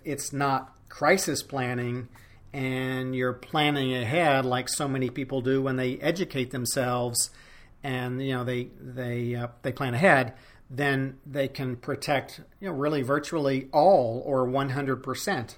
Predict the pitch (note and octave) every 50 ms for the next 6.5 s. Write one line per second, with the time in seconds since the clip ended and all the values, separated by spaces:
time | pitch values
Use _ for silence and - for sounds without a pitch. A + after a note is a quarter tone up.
0 | - - - C#3+ C3 A#2 B2 B2+ A#2+ - C3 B2 A#2+ B2 C3 A#2+ A2+ G#2+ G#2 G2+
1 | G#2 - _ - - - - - - - - - - - - - - - - -
2 | - - - - G3 F3 E3+ E3+ E3+ E3+ E3+ E3+ E3+ D#3+ C3+ - - - D3+ C#3+
3 | D#3+ G3 G#3 A3 G3+ F3+ D3+ D3+ F3 F3 F3 E3 D#3+ - - E3+ D#3 C#3+ B2+ E3
4 | E3+ E3 E3 E3 E3 E3 F3 E3+ D3+ - D#3 D3 C#3+ - D#3+ D3+ D3+ - D#3+ D#3
5 | - - E3 D3+ D3+ - C#3+ C#3+ C#3+ D3+ C#3+ C#3 C#3 - E3 D3+ D3 E3+ D#3 D3
6 | D#3+ D#3 D#3+ - E3+ D#3+ D#3 D#3+ E3+ E3+